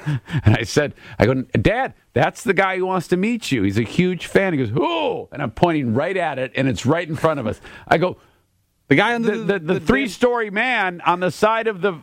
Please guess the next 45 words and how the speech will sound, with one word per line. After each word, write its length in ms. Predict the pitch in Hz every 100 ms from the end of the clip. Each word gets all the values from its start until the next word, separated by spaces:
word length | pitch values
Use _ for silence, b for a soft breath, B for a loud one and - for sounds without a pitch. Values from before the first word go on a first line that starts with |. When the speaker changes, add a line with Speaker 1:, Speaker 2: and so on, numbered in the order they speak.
| -
Speaker 2:
of 160 | 175
the 80 | 175
hockey 420 | 180 240 226 185
rink." 260 | 123 92 - _ _ _ _ _ _ _ -
"Oh, 680 | 381 381 349 330 294 240
hey, 520 | 269 294 285 254 220 208
there, 240 | 277 262
yeah." 600 | 226 277 311 226 131 101
And 100 | 120
so 80 | 143
I 60 |
explained 320 | 143 - 180 185
it 60 | 151
to 60 |
him, 40 | 151
but 80 | 127
I 100 | 165
don't 140 | 214
know 100 | 247
if 100 | 202
it 60 | 147
was 200 | 117 98
re-, 200 | 98 113
it 60 | 117
was 120 | 90
registering. 580 | 113 131 113 - 85 78
It 40 |
was 80 | 101
just 160 | 135 -
kinda 200 | 143 110
Speaker 1:
Didn't 80 | 92
Speaker 2:
weird. 140 | 92
Speaker 1:
seem 160 | - 202
that 140 | 131
way. 120 | 117 113 - b b b b b
Speaker 2:
So 160 | - 156
then 300 | 180 190 - _ _
fast 260 | 156 160 -
forward 300 | 160 160 151
to 480 | 131 127 120 123 120
Friday 420 | - - 139 135
morning, 500 | 120 135 165 165 87 -
and 260 | 92 95 85
I 100 | 87
go 220 | 87 87